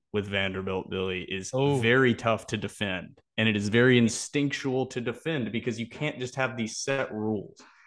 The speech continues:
Speaker 1: And if you have a first time playing together defense, the worst thing you can play against is a read option, in my opinion,
Speaker 2: Mm-hmm.
Speaker 1: because it's all about staying disciplined and having this instinctual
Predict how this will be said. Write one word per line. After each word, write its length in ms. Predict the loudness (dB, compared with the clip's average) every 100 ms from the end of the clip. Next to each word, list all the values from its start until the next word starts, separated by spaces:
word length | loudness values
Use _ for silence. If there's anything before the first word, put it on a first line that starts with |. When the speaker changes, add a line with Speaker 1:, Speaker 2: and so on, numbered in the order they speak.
| -20 _ _ -2
Speaker 1:
And 300 | 2 2 2
if 140 | 0
you 120 | 4
have 120 | 4
a 120 | 4 0 -8 _
first 380 | -4 -2 -6 -6
time 340 | -2 0 -2
playing 300 | 0 0 0
together 260 | 2 2 2
defense, 680 | -2 -6 -6 -4 -4 -6 -14 _ -16
the 200 | -6 -2
worst 720 | -2 -4 -2 2 2 0 -6
thing 180 | -4 -2
you 120 | -2
can 120 | -4 -6
play 280 | -2 -2
against 320 | -2 -4 -8 -8
is 100 | -8
a 60 |
read 260 | -6 -4 -4
option, 380 | -4 -6 -10 -10
in 80 |
my 160 | -10 -12
opinion, 400 | -12 -12 -12 -12
Speaker 2:
Mm-hmm. 320 | -10 -8 -6 -2
Speaker 1:
because 360 | 0 4 4
it's 160 | 4 -2
all 320 | 2 4 6
about 320 | 6 6 4 2
staying 380 | -2 -2 -4 0
disciplined 680 | 0 0 -2 -2 -2 -2
and 160 | -2 -2
having 260 | 0 0 -2
this 180 | -4
instinctual 1000 | -8 -12 -12 -10 -6 -6 -6 -6 -6 -6